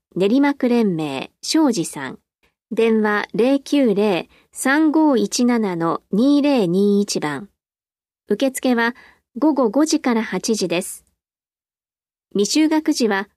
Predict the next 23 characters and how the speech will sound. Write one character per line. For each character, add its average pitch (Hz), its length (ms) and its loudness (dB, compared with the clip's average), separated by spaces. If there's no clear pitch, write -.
保 214 120 -4
護 320 160 2
者 294 160 0
が 247 120 0
同 196 200 0
伴 196 200 -2
し - 120 -4
て 190 100 -6
く 190 80 -4
だ 190 140 -4
さ 190 180 -2
い。 - 120 -6
保 214 120 -2
護 330 100 2
者 330 140 0
の 262 100 2
参 233 240 -2
加 233 120 0
も 220 120 2
可 214 140 -4
能 196 180 0
で 190 160 -2
す。 - 240 -12